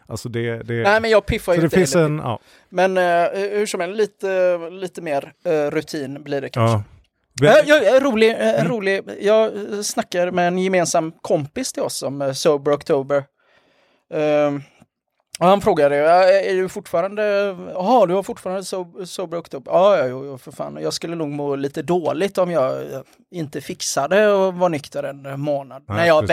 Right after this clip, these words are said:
Speaker 2: väl har bestämt mig för det."
Speaker 1: Mm.
Speaker 2: Ja, men så sa han så här, "Ja, nej, men, eh, när jag hade Sober October så, eh, ja, mikrodoserade jag svamp."
Speaker 1: Ja, men vad fan.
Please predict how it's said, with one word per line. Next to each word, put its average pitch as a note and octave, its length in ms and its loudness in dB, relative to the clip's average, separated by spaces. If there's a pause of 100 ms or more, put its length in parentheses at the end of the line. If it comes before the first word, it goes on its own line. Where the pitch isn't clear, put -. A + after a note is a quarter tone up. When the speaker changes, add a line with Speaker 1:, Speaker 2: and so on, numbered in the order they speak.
(100)
Speaker 2:
väl C#3 100 0
har C#3+ 100 2
bestämt C#3 360 -6
mig C#3 100 -12
för D3 100 -10 (200)
det." - 60 -12
Speaker 1:
Mm. G#2+ 180 -4
Speaker 2:
Ja, F#3 200 2
men F#3 120 -6
så F3+ 120 -10
sa E3+ 160 -4
han C#3+ 120 -4
så D3+ 80 -6
här, C3+ 80 -6 (440)
"Ja, G#3+ 220 2
nej, G#3+ 240 2
men, G#3 240 -4
eh, G#3 220 0
när G#3 100 -4
jag A#3+ 220 6
hade A3+ 200 -2
Sober G3 320 -6
October F3+ 460 -8
så, F3 640 -10 (300)
eh, - 60 -16 (600)
ja, F#3+ 200 2
mikrodoserade G3+ 920 -2
jag G3 120 0
svamp." G3 540 -2 (760)
Speaker 1:
Ja, G#2 100 0
men F#2+ 180 0
vad F2+ 140 -2
fan. F#2+ 600 -2